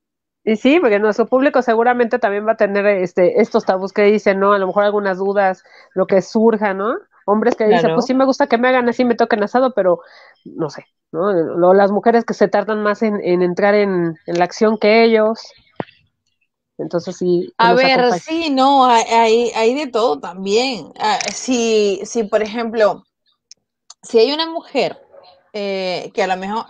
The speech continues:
Speaker 2: imagínate tú, que a mí no me apetece ahora mismo, porque no me apetece porque estoy cansada o lo que sea, ¿no? Pero ahora llega tu pareja y ahora empieza a toquetearte para arriba abajo y te mima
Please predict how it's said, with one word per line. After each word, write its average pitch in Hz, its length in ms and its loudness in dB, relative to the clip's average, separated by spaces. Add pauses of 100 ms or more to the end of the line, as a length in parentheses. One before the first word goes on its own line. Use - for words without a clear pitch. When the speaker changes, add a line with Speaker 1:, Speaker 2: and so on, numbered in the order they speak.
(140)
Speaker 2:
imagínate 180 420 -10
tú, 214 200 0
que 208 100 -4
a 185 60 -2
mí 220 220 -2
no 240 100 -2
me 220 100 -2
apetece 220 460 -2
ahora 196 140 2
mismo, 277 440 2 (360)
porque - 180 -6
no 180 80 -2
me 196 80 0
apetece 214 440 -4
porque 233 220 -14
estoy 214 140 -12
cansada 208 420 0
o 185 40 0
lo 180 80 0
que 208 140 -8
sea, 131 300 -10
¿no? 294 200 -6 (640)
Pero 214 140 2
ahora 247 100 4
llega 294 300 -2
tu 294 140 -10
pareja 175 480 -4 (200)
y 214 80 -2
ahora 233 140 -4
empieza 269 340 -6
a 240 60 -6
toquetearte 233 800 -8
para 170 160 -12
arriba 220 160 0
abajo 233 280 0
y 220 160 -2
te 180 160 -4
mima 202 420 -4